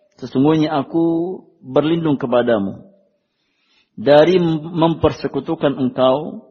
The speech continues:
ya, dalam kondisi aku tahu itu perbuatan syirik.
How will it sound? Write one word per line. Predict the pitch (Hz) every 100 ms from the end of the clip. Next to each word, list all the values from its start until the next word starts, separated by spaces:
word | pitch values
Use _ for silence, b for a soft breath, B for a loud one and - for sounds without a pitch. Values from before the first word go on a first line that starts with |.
| _ _ _ _ _ _
ya, | 107 139 196 _ _ _ _ _ _
dalam | 131 165 185 214 208 -
kondisi | 175 170 160 202 - 190
aku | - 170 175 180
tahu | 185 190 190 120 98 - - _ _ _ _ _ _ -
itu | 123 185
perbuatan | 180 185 190 180
syirik. | 220 214 -